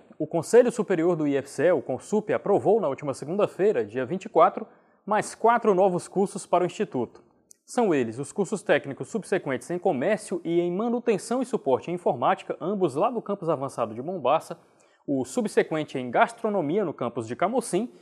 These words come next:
e também o Bacharelado em Engenharia de Controle e Automação no campus de Sobral. As atividades devem começar em breve, hein? Fiquem atentos.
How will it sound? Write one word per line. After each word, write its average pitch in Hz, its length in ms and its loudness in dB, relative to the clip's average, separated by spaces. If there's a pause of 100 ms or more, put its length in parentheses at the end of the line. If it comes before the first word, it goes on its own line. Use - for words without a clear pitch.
(160)
e 285 120 -2
também 180 400 0 (240)
o 147 120 -6
Bacharelado 143 760 2
em 131 80 -6
Engenharia 156 480 -2
de - 80 -6
Controle 165 560 0
e 151 140 2
Automação 226 680 0 (180)
no 285 120 -2
campus 147 340 -2
de 170 80 -6
Sobral. 131 540 4 (400)
As 110 160 -2
atividades 139 500 0
devem 156 220 -2
começar 185 360 -2
em 254 80 -2
breve, 131 380 2
hein? 196 100 -6
Fiquem - 300 -6
atentos. 156 500 -4